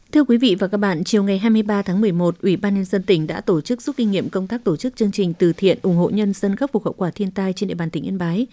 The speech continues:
Đồng chí Dương Văn Tiến, Phó Chủ tịch Ủy ban Nhân dân tỉnh dự và chủ trì hội nghị. Phóng viên Phạm Lương, Trần Tiến đưa tin.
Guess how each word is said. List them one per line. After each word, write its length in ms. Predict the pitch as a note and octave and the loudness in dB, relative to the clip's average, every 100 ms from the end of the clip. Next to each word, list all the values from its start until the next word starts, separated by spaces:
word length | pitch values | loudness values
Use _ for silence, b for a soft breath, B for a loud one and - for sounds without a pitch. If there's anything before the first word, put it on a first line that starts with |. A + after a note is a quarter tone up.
| B B B | B B B
Đồng 140 | G#3+ F#3+ | 2 4
chí 180 | G#3 | 2
Dương 180 | G#3+ A#3+ | 2 0
Văn 160 | A3 G#3 | 0 0
Tiến, 280 | G3 F#3 A3+ | 2 2 2
Phó 160 | F#3+ | 0
Chủ 140 | G3+ G#3 | -2 -2
tịch 140 | F3 | -2
Ủy 160 | F#3 F3 | -2 -2
ban 180 | F#3+ F#3+ | -2 -2
Nhân 100 | F#3 | -2
dân 160 | G3 | -2
tỉnh 240 | F#3 F3+ D#3+ | 0 0 0
dự 200 | F3+ C3 | -2 -2
và 140 | E3 | -4
chủ 140 | D#3 | -4
trì 140 | D3+ D#3+ | -6 -6
hội 160 | D3+ | -6
nghị. 220 | D#3+ D#3+ - B B B | -4 -4 -6 B B B
Phóng 160 | - G#3+ | -4 -2
viên 180 | A#3+ A3 | -2 -2
Phạm 220 | G#3+ F#3+ E3+ | -6 -6 -2
Lương, 220 | G#3 F#3+ | -2 -2
Trần 140 | F#3 D#3+ D3 | -4 -6 -6
Tiến 240 | D3 D#3+ G3 | -6 -6 -6
đưa 100 | F#3 | -4
tin. 220 | F3 | -4